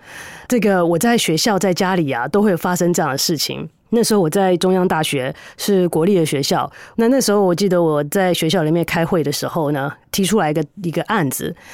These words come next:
那结果呢，长官呐，好，就说：“嗯，很好，很好，好，我们可以再看看，好，再看看。”然后我就过了一周回去问他说：“哎，你看看，看得怎么样了？”他有一点惊讶，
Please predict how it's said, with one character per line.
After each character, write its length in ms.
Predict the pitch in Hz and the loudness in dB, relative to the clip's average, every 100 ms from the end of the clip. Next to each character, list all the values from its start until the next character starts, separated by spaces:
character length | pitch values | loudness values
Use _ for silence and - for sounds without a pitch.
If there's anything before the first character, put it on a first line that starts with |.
| - - | -8 -2
那 200 | 196 180 | 0 0
结 160 | 180 | 0
果 180 | 190 165 | 2 2
呢， 200 | 151 156 147 | 0 -2 -2
长 180 | 135 139 | -6 -2
官 240 | 175 190 | 0 2
呐， 100 | 170 | 0
好， 340 | - - 151 131 | -4 -6 -6 -2
就 160 | 170 | -2
说 480 | 160 180 165 170 170 151 | 0 0 0 0 -2 -2
：“嗯， 460 | 254 254 202 165 147 - | 2 4 4 0 -2 -8
很 180 | - 277 | -2 2
好， 160 | 311 196 | 2 2
很 160 | 202 | 2
好， 220 | 208 151 - - - | 2 0 -4 -16 -14
好， 380 | - 185 185 - - _ - | -4 0 0 0 -4 _ -2
我 100 | 202 | 0
们 100 | 285 | 2
可 80 | |
以 80 | 330 | 2
再 140 | 226 233 | 2 0
看 180 | 240 | 2
看， 260 | 208 226 139 - _ | 2 2 -2 -6 _
好， 120 | 175 | -4
再 140 | 170 180 | -2 0
看 160 | 185 | 0
看。” 200 | 160 139 - _ | -2 -4 -8 _
然 100 | 180 | -2
后 100 | 202 | 0
我 80 | 196 | 0
就 120 | 175 | 0
过 200 | 185 190 | 0 2
了 80 | 165 | 2
一 120 | 160 | 0
周 240 | 160 165 160 | 0 -2 -2
回 140 | 143 | -2
去 100 | 156 | -2
问 120 | 165 | -2
他 180 | 151 156 | -2 -2
说 200 | 151 165 - | -2 -4 0
：“哎， 80 | |
你 100 | 226 156 | -2 -2
看 240 | - 220 | -2 -2
看， 120 | 185 | -2
看 160 | - 220 | -2 0
得 60 | 180 | 0
怎 100 | 113 | -2
么 80 | |
样 220 | 165 180 143 | 0 0 -2
了？” 220 | 139 - _ _ _ _ _ _ _ | -6 -10 _ _ _ _ _ _ _
他 200 | - 254 | -4 0
有 180 | 247 208 | 2 2
一 40 | |
点 180 | 208 151 | 2 0
惊 200 | 143 226 | 2 2
讶， 260 | 240 190 | 2 0